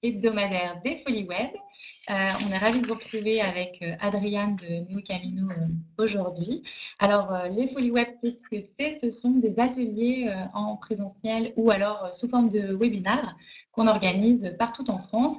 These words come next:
Et le but, c'est de vous aider à vous former sur, euh, les techniques de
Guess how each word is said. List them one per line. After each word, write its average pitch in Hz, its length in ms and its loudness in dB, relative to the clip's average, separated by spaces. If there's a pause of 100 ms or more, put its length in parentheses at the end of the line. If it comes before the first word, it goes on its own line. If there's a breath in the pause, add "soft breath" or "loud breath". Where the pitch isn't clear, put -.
(400 loud breath)
Et 240 160 10
le 220 100 8
but, 226 380 -2
c'est 240 240 2
de 214 100 -2
vous 208 260 0
aider 208 280 0
à 202 80 -2
vous 190 140 -8
former 202 600 -4
sur, 240 380 -2
euh, 180 420 -6
les 220 240 0
techniques 208 440 -6
de 190 180 -4